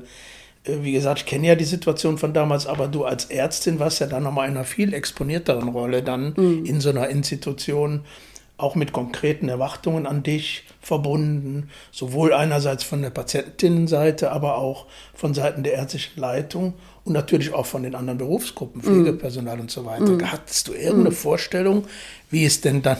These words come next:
Speaker 1: in so einer psychiatrischen <laughs> Klinik zugeht, was da ist?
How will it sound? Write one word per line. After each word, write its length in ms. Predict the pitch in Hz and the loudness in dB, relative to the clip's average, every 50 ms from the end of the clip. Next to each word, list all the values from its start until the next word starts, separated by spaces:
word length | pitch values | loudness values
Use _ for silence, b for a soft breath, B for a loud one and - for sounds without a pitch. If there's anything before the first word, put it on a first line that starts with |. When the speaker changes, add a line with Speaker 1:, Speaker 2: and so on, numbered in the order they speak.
| - - | 0 2
Speaker 1:
in 100 | 196 160 | 2 4
so 120 | 147 147 | 6 6
einer 280 | 143 143 135 131 131 B B B B B B | 6 6 4 0 -2 B B B B B B
psychiatrischen 1040 | - - - 151 139 - 151 147 147 160 160 - - 160 147 147 - 151 147 139 127 - - - - - - - - B B 208 202 196 B B B B B B B B - | -4 2 4 4 6 6 6 6 6 6 4 6 4 4 4 4 2 0 0 -2 -2 -6 -10 -14 -16 -18 -18 -20 -18 B B -2 -2 -2 B B B B B B B B -6
<laughs> 420 | 220 180 139 143 151 185 240 226 | -4 -2 0 0 0 -2 -4 -6
Klinik 460 | - - 165 147 143 139 131 - - - B B B B - | 0 2 4 4 4 4 2 -2 -8 -14 B B B B -8
zugeht, 720 | - - 139 131 139 143 160 165 214 233 - - - - - - | -8 -6 -4 -4 -4 -2 0 0 0 0 -2 -8 -14 -16 -12 -8
was 140 | - - - | -8 -8 -4
da 100 | - - | -4 -6
ist? 420 | - - 202 - - - - - | -6 -6 -8 -8 -10 -10 -14 -20